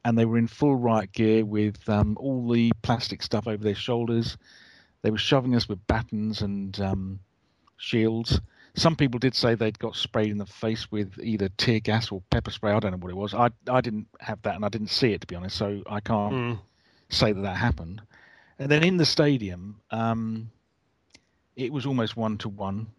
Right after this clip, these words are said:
Speaker 1: police to a fan. Um, they threw one sixty-year-old bloke over five rows, so he crashed down into the front barrier,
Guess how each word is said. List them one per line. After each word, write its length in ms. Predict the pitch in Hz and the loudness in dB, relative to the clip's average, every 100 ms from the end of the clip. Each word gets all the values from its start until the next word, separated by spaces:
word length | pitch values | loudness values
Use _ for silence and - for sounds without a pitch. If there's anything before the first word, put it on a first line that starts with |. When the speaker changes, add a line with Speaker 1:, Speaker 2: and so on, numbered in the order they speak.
| _ - | _ -2
Speaker 1:
police 380 | 113 110 101 - | 0 2 -2 -6
to 180 | 117 | -4
a 40 | 101 | -4
fan. 520 | - 110 113 117 120 | 0 4 4 4 0
Um, 400 | 117 110 110 107 | 0 0 2 2
they 120 | 113 | 0
threw 280 | 113 151 139 | 2 0 2
one 500 | 127 131 127 120 117 _ _ _ _ - | 2 2 2 0 -2 _ _ _ _ -10
sixty-year-old 600 | - - - - 113 110 - | -2 0 0 0 0 0 2
bloke 280 | 113 107 | 2 2
over 200 | 113 107 | 0 -2
five 440 | 107 - 113 110 110 | -2 0 2 2 2
rows, 320 | 107 104 107 | 2 0 0
so 100 | 113 | 0
he 80 | 107 | 0
crashed 340 | - 113 - | 0 0 2
down 220 | 117 107 107 | 2 4 2
into 160 | 101 | 0
the 80 | 110 | -6
front 320 | - 110 104 | 0 0 2
barrier, 420 | 113 107 82 98 | 2 2 2 -4